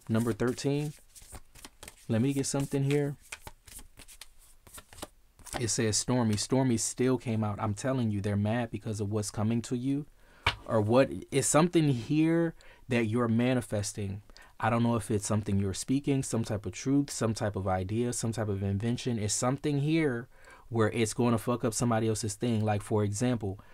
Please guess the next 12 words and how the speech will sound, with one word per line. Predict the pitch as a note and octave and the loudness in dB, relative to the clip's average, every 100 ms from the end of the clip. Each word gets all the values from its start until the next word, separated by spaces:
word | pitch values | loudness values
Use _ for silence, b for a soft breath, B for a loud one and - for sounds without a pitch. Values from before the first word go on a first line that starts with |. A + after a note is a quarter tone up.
| b b b - | b b b -6
you | G#2+ | 0
know, | A2 G#2 | 2 4
that | G#2+ G#2+ | 2 2
solar | - A#2+ C#3+ | 2 4 4
power | C#3 D3 C#3+ C#3+ | 4 4 4 4
shit, | - D#3 D#3 - b b b | 2 0 0 -4 b b b
if | G#2+ G#2 | -2 0
everybody | B2 B2+ C3+ C3+ C3+ | 2 2 6 6 4
were | C3 C3 | 4 2
to | B2+ | 2
get | A2 B2 | 0 2
up, | C3+ | 2